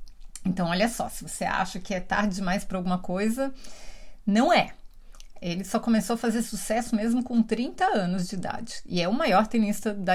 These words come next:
da, da atualidade, né? Bom, é claro que dois exemplos pontuais não são suficientes pra determinar um padrão. A gente chama isso em estatística de, hum,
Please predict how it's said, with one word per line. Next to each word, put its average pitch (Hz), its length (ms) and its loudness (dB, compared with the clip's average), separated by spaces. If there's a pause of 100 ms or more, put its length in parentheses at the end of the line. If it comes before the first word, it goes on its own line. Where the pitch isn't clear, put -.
(140)
da, 165 320 -2
da 175 180 2
atualidade, 220 680 2
né? 165 220 -4 (460)
Bom, 220 200 2
é 277 140 0
claro 240 640 4
que 233 180 0
dois 226 420 4
exemplos 180 520 0
pontuais 190 760 4
não 254 280 4
são 247 260 0
suficientes 208 800 -2
pra 208 200 4
determinar 214 600 4
um 226 120 6
padrão. 208 500 2
A 143 60 -8
gente 165 220 -6
chama 190 300 -4
isso 185 380 -4
em 190 140 -2
estatística 190 680 -4
de, 202 480 0
hum, 180 320 0